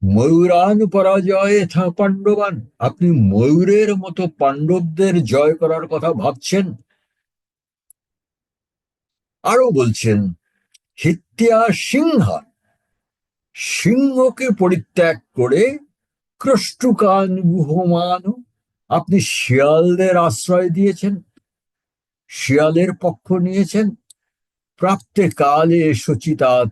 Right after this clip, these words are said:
তং নরেন্দ্র, এর জন্য কিন্তু হে রাজা, সময়কাল এলে আপনাকে শোক ভোগ করতেই হবে।" এর চেয়ে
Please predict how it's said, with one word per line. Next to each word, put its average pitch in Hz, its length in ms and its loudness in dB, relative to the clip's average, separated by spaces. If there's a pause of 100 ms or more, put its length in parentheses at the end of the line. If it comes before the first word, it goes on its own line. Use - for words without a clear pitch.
তং 123 220 -2
নরেন্দ্র, 107 640 0
এর 156 360 0
জন্য 139 420 -2
কিন্তু 104 680 -4
হে 120 180 2
রাজা, 101 400 -2 (800)
সময়কাল 113 880 0
এলে 135 460 0 (420)
আপনাকে 107 460 -2
শোক 127 380 -2 (180)
ভোগ 107 200 -2 (100)
করতেই 104 500 -4
হবে।" - 240 -14 (840)
এর 196 220 0
চেয়ে 254 180 -4